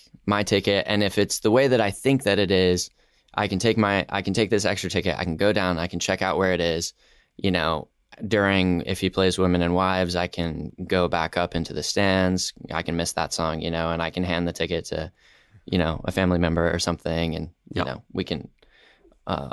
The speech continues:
Speaker 1: all, uh, swap around or whatever. Um, and so I, I said, "Yeah, I'll take it." And, um,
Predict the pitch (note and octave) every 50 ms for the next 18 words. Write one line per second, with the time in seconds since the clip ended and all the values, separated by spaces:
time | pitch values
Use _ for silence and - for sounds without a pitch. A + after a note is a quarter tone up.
0 | - - F#2 F2 E2 D#2+ - - - - _ _ _ _ _ _ - F2+ D2+ C#2
1 | B1+ - - - F2+ E2+ E2 - F2 G2 G2+ F#2 F2 D#2+ - F2 F#2 F#2 F#2+ F2
2 | E2+ - - _ _ _ _ _ _ _ - _ _ - - G#2+ G2+ G2+ G2 F#2+
3 | F#2 F2+ F2 E2+ F#2 F#2+ _ _ _ _ _ _ _ _ - A2 - - A#2 G#2+
4 | F#2+ G2 G2+ F2+ - F2+ F#2+ F#2+ - F2+ F2 G2+ C#3 E3 C3 F2 - F#2 G#2 B2+
5 | - G#1+ G1+ - _ _ _ _ _ _ - _ _ _ - E2+ F2+ F#2 F#2 F#2
6 | E2+ F#2 F2+ F2+ F2+ F2 E2+ E2+ F2+ -